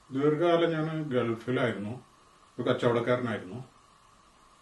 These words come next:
അക്കാലത്ത് കുടുംബസമേതം താമസിച്ചിരുന്ന, കുറേ വർഷങ്ങൾ താമസിച്ചിരുന്ന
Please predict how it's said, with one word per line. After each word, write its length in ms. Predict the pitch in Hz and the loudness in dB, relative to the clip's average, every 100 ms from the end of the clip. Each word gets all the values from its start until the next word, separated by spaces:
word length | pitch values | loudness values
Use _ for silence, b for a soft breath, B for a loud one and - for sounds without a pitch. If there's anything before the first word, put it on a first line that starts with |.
| - | -14
അക്കാലത്ത് 560 | 131 - 185 139 - 101 131 - - _ _ _ _ _ _ _ _ _ _ _ _ _ _ _ | -12 -2 0 0 0 -6 -10 -12 -20 _ _ _ _ _ _ _ _ _ _ _ _ _ _ _
കുടുംബസമേതം 640 | 131 143 143 151 151 156 165 | -2 0 0 2 2 0 -2
താമസിച്ചിരുന്ന, 800 | 151 139 123 123 - 110 95 107 | -2 0 0 -2 -2 -2 -2 -10
കുറേ 280 | - 127 160 | -2 4 6
വർഷങ്ങൾ 440 | 170 - 147 147 | 6 2 -2 0
താമസിച്ചിരുന്ന 720 | 135 113 - 110 104 107 131 | 2 0 -4 -10 -6 -6 -6